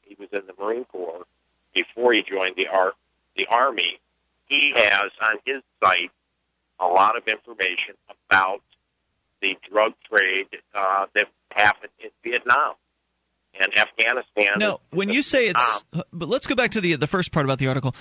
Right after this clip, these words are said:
Speaker 2: When, uh, when you say it's scathing, what do you mean? Scathing in what way?
Speaker 1: Well, Stu Steinberg will never go back to Afghanistan. Uh, they would probably kill him.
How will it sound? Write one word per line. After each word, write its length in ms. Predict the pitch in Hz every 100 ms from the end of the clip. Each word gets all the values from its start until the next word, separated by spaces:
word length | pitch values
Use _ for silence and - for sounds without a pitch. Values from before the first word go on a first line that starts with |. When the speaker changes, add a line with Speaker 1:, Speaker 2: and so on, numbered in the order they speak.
| - _
Speaker 2:
When, 380 | 156 196 190 185
uh, 300 | 170 165 123
when 220 | 95 170
you 80 | 226
say 220 | 240 208
it's 160 | 139 -
scathing, 800 | - - 185 185 131 95 107 131 - _ _ -
what 120 | 214
do 60 |
you 60 | 226
mean? 240 | 208 135 - _
Scathing 360 | - 208 196 170
in 80 | 147
what 140 | 120
way? 200 | 123 73 - _ _ _ _ _ _ _ _
Speaker 1:
Well, 400 | 147 131 131 120 - -
Stu 200 | 165 175 -
Steinberg 580 | 135 131 139 117 98 95
will 200 | 104 104 98 104
never 500 | 123 127 98 90 90 _ _ _ _ _
go 180 | 107 101
back 280 | 104 101 101 -
to 60 | 107 -
Afghanistan. 840 | 101 - - 113 110 - 87 78 71 - _ _ _ _ _ _ _
Uh, 500 | 90 87 87 87 90 -
they 120 | 104 107
would 120 | 104 -
probably 500 | 104 101 98 98 90 - _
kill 240 | 120 123 90
him. 200 | 73